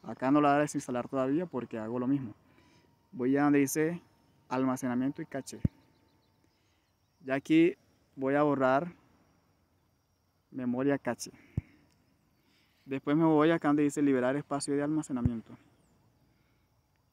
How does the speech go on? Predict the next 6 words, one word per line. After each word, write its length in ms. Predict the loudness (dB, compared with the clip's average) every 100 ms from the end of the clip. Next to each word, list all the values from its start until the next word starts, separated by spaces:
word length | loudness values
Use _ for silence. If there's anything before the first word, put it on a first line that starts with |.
| _ _ _ _ _ _ _ _ _ _ _ _ _ _ -10
Ahí 140 | -4
le 80 | 0
doy 140 | 0 0
a 100 | 0
aceptar. 500 | 0 -4 -6 -6 -8 -10 -20 _ _ _ _ _ _
Ok, 240 | -18 -16